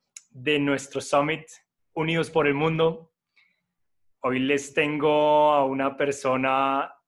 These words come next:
también muy especial que conocí hace unos, eh, tres o cuatro meses personalmente. Ya habíamos, eh, bueno, con, con ella todavía no habíamos hablado, pero hablamos por medio de una amiga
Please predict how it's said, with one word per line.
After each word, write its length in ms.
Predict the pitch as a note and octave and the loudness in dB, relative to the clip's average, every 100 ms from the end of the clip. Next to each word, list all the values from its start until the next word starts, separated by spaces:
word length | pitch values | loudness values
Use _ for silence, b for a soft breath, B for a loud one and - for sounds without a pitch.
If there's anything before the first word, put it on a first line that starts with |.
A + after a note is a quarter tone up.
| _ | _
también 360 | B2 A#2+ C#3+ G#3+ | -6 -2 2 2
muy 180 | F#3+ D#3+ | 2 -2
especial 640 | C#3+ C#3+ C#3 C3+ D3 G#3 _ _ _ _ _ _ _ - | -4 -6 0 0 0 -8 _ _ _ _ _ _ _ -6
que 340 | D3+ D3 C#3+ | 0 2 2
conocí 680 | D3 C#3+ C#3 - D3 D3+ E3 | 0 0 -2 -4 -4 0 2
hace 320 | E3 - F3+ | 0 0 0
unos, 540 | F3+ F3+ F3+ F3 - | 2 2 0 0 -4
eh, 200 | F3+ E3+ | -4 -2
tres 420 | E3 D3 C#3+ - F3 | -2 -4 -4 -6 -4
o 140 | D#3+ | -2
cuatro 260 | F3 E3+ E3 | -4 -2 -2
meses 320 | D#3+ D#3+ - | -2 -6 -6
personalmente. 840 | E3 C#3+ C3 B2+ D3+ E3 F#3+ G3 - _ _ _ _ _ | -6 -4 -4 -2 -4 -4 -8 -10 -14 _ _ _ _ _
Ya 100 | D3 | 0
habíamos, 640 | C#3+ D#3+ E3 E3+ E3+ - | 2 0 2 0 0 -2
eh, 640 | E3+ D#3+ D#3 D3 C#3+ C#3 E3+ F3+ F3 | -2 0 -2 -4 -6 -8 -14 -20 -10
bueno, 260 | F#3 F3+ - | -6 -6 -4
con, 260 | C#3+ C3+ | -4 -4
con 160 | C#3 C#3 | -6 -6
ella 200 | C#3+ D3+ | -6 -2
todavía 240 | E3+ C#3+ | 0 0
no 80 | D3+ | -2
habíamos 280 | D3 C#3+ D3+ | -4 -4 -4
hablado, 440 | C3+ C3 D3 E3 | -4 0 -2 -2
pero 260 | D3 B2+ A#2 | -4 -2 -2
hablamos 580 | A#2+ B2 C3 C#3+ - _ _ _ | -2 -4 -6 -10 -12 _ _ _
por 160 | - D3 | -6 -4
medio 400 | C#3 C3+ C3+ C#3+ | -2 -2 -2 -2
de 680 | D#3 D#3+ D#3 D3+ C#3+ - _ | 0 0 0 -2 -4 -8 _
una 160 | D3 C#3+ | -6 -4
amiga 500 | D#3 E3+ E3 F3 | -2 -2 -2 -4